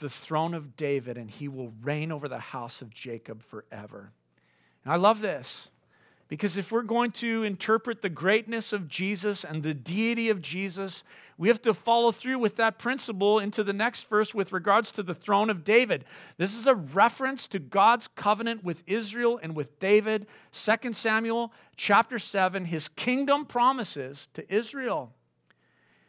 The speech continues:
And Jesus is the Savior of the world, but he also came to fulfill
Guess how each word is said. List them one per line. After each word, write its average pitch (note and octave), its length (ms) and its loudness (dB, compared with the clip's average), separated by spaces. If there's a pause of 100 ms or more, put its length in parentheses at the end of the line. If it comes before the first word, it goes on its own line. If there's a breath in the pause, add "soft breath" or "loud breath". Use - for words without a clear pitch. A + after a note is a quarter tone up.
And E3+ 100 -6
Jesus B3+ 560 0
is C4 200 -6
the B3 100 -6
Savior A#3+ 560 0
of A3 140 0
the A#3+ 80 -2
world, A#3+ 280 0
but G3 120 -4
he F#3+ 100 0
also A#3+ 300 0
came A#3+ 300 -4
to G#3+ 120 -12
fulfill A3+ 640 4